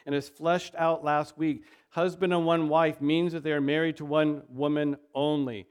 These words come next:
They're not polygamists, and that they've been faithful to that one woman for a period of time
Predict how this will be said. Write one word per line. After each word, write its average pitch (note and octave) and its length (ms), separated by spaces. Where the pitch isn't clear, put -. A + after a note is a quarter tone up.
They're B2+ 100
not D3 260
polygamists, D#3 640
and C#3 100
that D3 80
they've D3+ 120
been D#3+ 160
faithful F3 600
to D3 100
that C#3+ 180
one D#3+ 360
woman D#3 320
for C3+ 200
a B2+ 60
period E3 400
of C3+ 180
time C#3 540